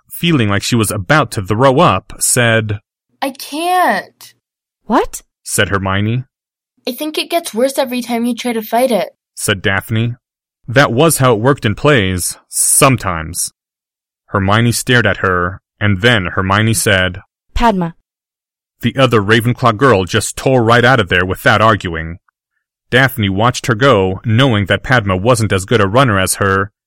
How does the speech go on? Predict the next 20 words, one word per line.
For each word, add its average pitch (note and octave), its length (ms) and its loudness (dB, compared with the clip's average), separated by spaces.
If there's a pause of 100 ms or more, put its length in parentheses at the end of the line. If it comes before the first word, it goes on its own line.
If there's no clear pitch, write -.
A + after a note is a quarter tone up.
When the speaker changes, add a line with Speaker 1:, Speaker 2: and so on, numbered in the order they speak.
Speaker 1:
and G#2+ 220 0
now C3 180 2
wondering A#2 560 0
if G2 180 -6
maybe G#2 460 0
that F#2+ 260 0
would C3 140 -2
turn C3+ 200 0
out A2 220 0
to - 160 -4
be G#2+ 80 -2
the G2 300 -6
only C#3+ 460 2
reason A2+ 640 0
why G2+ 260 -2
help C#3 400 -2
would G#2+ 140 -4
come A#2 280 -2
too A#2 220 -4
late. G2+ 500 -4